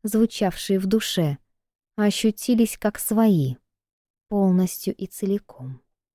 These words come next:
«Я тоже должен попросить прощения»,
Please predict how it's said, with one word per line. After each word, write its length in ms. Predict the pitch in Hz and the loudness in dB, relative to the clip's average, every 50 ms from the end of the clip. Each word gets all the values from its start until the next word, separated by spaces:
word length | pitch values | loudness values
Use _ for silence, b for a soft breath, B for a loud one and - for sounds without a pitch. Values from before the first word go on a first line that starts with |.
| _ _ _ _ _ _ _ _ _ _ _ _ _ _ _ _ _ _ _ _ _ _ _ _ | _ _ _ _ _ _ _ _ _ _ _ _ _ _ _ _ _ _ _ _ _ _ _ _
«Я 380 | - 208 208 202 196 196 190 190 | 0 2 4 6 6 6 4 2
тоже 400 | - - - 277 262 196 185 185 | 2 2 2 2 4 4 4 2
должен 440 | 160 151 170 165 160 147 156 160 151 | 2 4 4 2 2 2 0 -2 -2
попросить 600 | - 165 156 - 170 170 175 - - 165 - - - | -2 -6 -8 -6 -6 -6 -6 -6 -8 -12 -12 -10 -8
прощения», 720 | 170 190 190 - - - 165 147 139 135 127 127 131 - | -8 -8 -6 -8 -8 -8 -6 -4 -4 -4 -6 -8 -10 -14